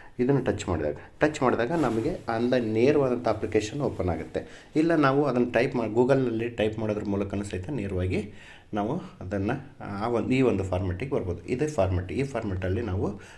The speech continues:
ತುಂಬಬೇಕಾಗತ್ತೆ. ಇದಕ್ಕೆ ಸಂಬಂಧಪಟ್ಟಂಥ ನಾನು ಬೇಕಾದ್ರೆ ಲಿಂಕನ್ನು ಡಿಸ್ಕ್ರಿಪ್ಷನ್ ಬಾಕ್ಸ್‌ನಲ್ಲಿ ಹಾಕಿರ್ತೀನಿ. ಆ ಡಿಸ್ಕ್ರಿಪ್ಷನ್ ಬಾಕ್ಸ್‌ನಲ್ಲಿ ಇರ್ತಕ್ಕಂಥ ಲಿಂಕನ್ನು ನೇರವಾಗಿ ಟಚ್ ಮಾಡೋದ್ರ ಮೂಲಕನೂ ಸಹಿತ ತಾವು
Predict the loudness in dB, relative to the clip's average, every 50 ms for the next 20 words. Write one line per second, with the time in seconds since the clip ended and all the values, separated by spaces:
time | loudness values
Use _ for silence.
0 | -20 -10 -6 -4 -2 0 0 -2 -2 -4 -6 -8 -8 -8 -8 -8 -8 -4 -2 -2
1 | 0 0 -2 -2 0 4 4 4 4 4 2 2 2 2 2 0 -2 -2 -2 -2
2 | -2 -2 -2 -2 0 -2 -2 0 0 0 0 2 0 0 0 0 4 4 4 4
3 | 4 2 2 0 0 2 0 -2 -2 0 0 0 0 0 -2 -4 -6 -6 -4 -4
4 | -2 0 2 2 0 0 -2 -4 -4 -2 -2 -2 -4 -6 -8 -12 -16 -18 -18 -10
5 | -2 0 0 0 0 -2 -2 -2 -4 -6 -4 -4 -4 -4 -4 -4 -8 -8 -10 -10
6 | -10 -6 -4 -2 -2 0 0 0 0 0 -2 -2 -2 0 0 0 -2 -2 -4 -2
7 | -2 -2 0 0 0 0 0 0 -2 -2 -2 -2 -2 -2 -4 -4 -4 -2 0 0
8 | 0 0 -2 -4 -4 -4 -4 -4 -4 -4 -2 -2 -2 -2 0 0 0 0 2 0
9 | -2 -2 -2 -2 -4 -4 -2 -2 -2 0 0 2 2 2 2 0 -2